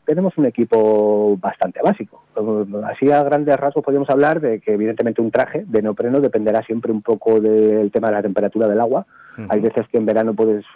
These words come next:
Speaker 1: eh, bucear con un tres milímetros o con un cinco y en invierno a lo mejor utilizamos hasta siete milímetros, ocho milímetros, una cosa así más o menos, unos escarpines que son, digamos, pues, como unos zapatos también de neopreno para proteger los pies y poder colocarnos las aletas.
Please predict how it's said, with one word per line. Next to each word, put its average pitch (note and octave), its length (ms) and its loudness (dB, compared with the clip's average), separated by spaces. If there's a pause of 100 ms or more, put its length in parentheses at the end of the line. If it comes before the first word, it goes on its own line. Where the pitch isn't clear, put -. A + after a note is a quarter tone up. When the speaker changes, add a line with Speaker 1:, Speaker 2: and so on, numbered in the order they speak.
Speaker 1:
eh, A2 180 -4
bucear G#2+ 300 -6
con G#2+ 140 0
un A2 240 -6
tres A2 240 -6
milímetros D3 720 2
o G#2 160 -4
con G#2+ 160 -2
un A#2 100 -4
cinco D#3 360 2
y B2 80 0
en G#2 80 -4
invierno G#2+ 260 -2
a G#2+ 40 -2
lo G#2 40 -2
mejor A2+ 500 0 (320)
utilizamos A2 400 -2
hasta G#2+ 240 -4
siete G#2 220 -2
milímetros, C3+ 540 2
ocho A2+ 180 -6
milímetros, B2+ 500 0
una G#2+ 140 -10
cosa G2 180 -6
así B2+ 140 -4
más A#2 160 -6
o - 20 -6
menos, E3 300 0 (380)
unos A#2 200 -4
escarpines F#3+ 600 -2
que G2+ 120 -8
son, G2+ 580 -2
digamos, G#2+ 260 -2
pues, G2 160 -8 (100)
como G#2+ 160 -4
unos G#2 120 -4
zapatos G2 280 0
también G2+ 220 -4
de F#2+ 80 -4
neopreno C#3+ 340 -2
para B2 120 0
proteger G2+ 280 -8
los G2 280 -4
pies B2 260 -2
y A2 120 -8
poder G#2+ 280 -2
colocarnos G#2 400 -2
las G2+ 180 -8
aletas. D3+ 400 -2